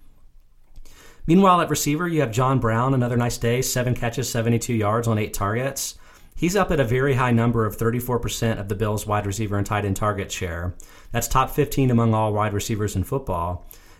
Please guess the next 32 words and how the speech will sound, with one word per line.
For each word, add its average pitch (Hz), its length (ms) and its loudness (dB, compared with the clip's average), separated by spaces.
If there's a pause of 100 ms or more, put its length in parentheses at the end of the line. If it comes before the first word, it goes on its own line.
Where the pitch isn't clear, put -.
(100)
I 123 80 2
was 131 160 2
worried 175 220 2
about 175 200 -2
his 160 120 -6
fantasy 156 280 0
potential 139 420 0
because 131 240 -2
he 117 80 -4
tends 127 240 0
to 135 80 -8
be 117 160 0
a 110 60 2
deep 110 360 -4
target, 120 600 -2
um, 98 460 -2
and 104 420 -2
given 117 280 2
that 104 100 -2
Josh 110 260 -2
Allen 104 260 0
has 101 160 -2
some 110 120 0
questionable 101 640 -2
accuracy 107 480 -4
on 101 120 0
deeper 101 220 -2
passes 107 540 -4
and 98 80 0
just 92 180 -8
in 95 80 0
general, 123 520 -2